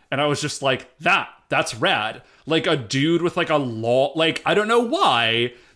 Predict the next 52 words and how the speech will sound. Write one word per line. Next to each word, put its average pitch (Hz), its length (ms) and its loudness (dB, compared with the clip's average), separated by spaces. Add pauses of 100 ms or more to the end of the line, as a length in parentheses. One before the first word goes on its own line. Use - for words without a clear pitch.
(120)
It's 147 240 -4
'cause 156 260 -6
it 190 100 2
was 165 140 -2
anime 226 300 -2
and 233 200 -2
I 226 80 0
was 233 140 2
in 240 80 -2
high 254 180 -2
school, 143 380 0
and 120 160 -4
Gundam 175 260 -6
Wing 185 160 -8
is 180 120 -2
a - 40 -10
pretty 196 220 -4
great 196 260 -2
show. 170 260 0
It's 123 100 -4
just - 160 -10
like, 170 220 -4
"That's 190 260 0
it. 139 280 -2
Like, 139 200 -2
that's 185 260 -4
the 202 120 0
goal 156 380 2
I've 143 200 0
decided, 120 600 -2 (300)
is 139 220 -4
just 143 220 -4
to 160 80 0
have, 139 240 -2
like, 139 140 0
a 120 120 2
really 139 460 -4
long 123 440 -2
braid." 98 380 -6 (260)
Like, 131 300 -2
that's 143 220 -2
a 147 80 -2
cool 143 440 -2
thing 123 360 -2
that 113 120 -6
I've 113 140 -4
decided 113 380 -4
I 104 80 -4
will 104 140 -6
do. 117 260 -2 (1200)
And 165 120 2
I, 143 240 0